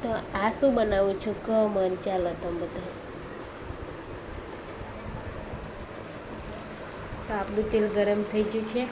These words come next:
ફટાફટ મસ્ત મસ્ત ભજીયા બનાવી દઈએ. ગાઈસ, આપણે થોડાક, અ,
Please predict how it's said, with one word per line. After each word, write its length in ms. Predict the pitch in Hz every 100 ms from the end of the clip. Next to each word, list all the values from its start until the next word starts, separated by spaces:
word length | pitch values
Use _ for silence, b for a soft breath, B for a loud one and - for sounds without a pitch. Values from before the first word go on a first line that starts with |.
| -
ફટાફટ 680 | 233 - 226 220 - 254 254 220
મસ્ત 280 | 226 - 233
મસ્ત 480 | 220 220 220 -
ભજીયા 300 | 202 - 208
બનાવી 200 | 185 185
દઈએ. 520 | 175 165 - - 247 247
ગાઈસ, 20 | 226 190
આપણે 480 | 196 202 214 214 214
થોડાક, 360 | 220 214 208
અ, 380 | 202 208 202